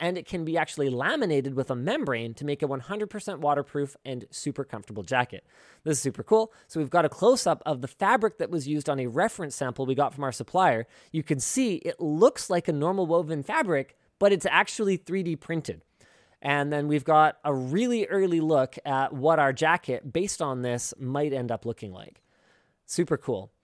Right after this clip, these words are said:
So we'll use the newsletter as an opportunity to talk about what we're doing behind the scenes, probably end up teaching you guys a thing or two. Like, we've learned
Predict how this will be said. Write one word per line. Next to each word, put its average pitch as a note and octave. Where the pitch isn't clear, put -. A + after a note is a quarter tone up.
So E3
we'll E3+
use A#3
the B3
newsletter F#3+
as F3+
an E3
opportunity C#3+
to B2
talk C#3
about C#3
what C#3+
we're F3
doing F#3
behind D3+
the D3
scenes, A#2+
probably G3+
end E3+
up E3
teaching G#3
you D3
guys A#2+
a -
thing A#2+
or A#2+
two. D3
Like, C3
we've D#3+
learned D#3+